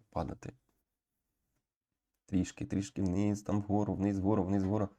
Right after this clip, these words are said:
Але я б не продавав би, тому що, ну, ми на дні по альтам. Що тут продавати?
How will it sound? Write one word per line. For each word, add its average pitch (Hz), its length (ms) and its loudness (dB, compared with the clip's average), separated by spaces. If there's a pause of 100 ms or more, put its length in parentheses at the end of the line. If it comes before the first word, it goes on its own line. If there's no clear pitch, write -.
(1900)
Але 139 300 10
я 127 160 12
б 127 60 6
не 123 100 8
продавав 92 460 6
би, - 80 -4
тому 90 180 -2
що, - 140 -4
ну, 107 100 8
ми 127 160 10
на 117 120 8
дні 98 260 8
по - 160 -4
альтам. 80 400 -6
Що - 220 -2
тут 95 180 -4
продавати? 80 580 -4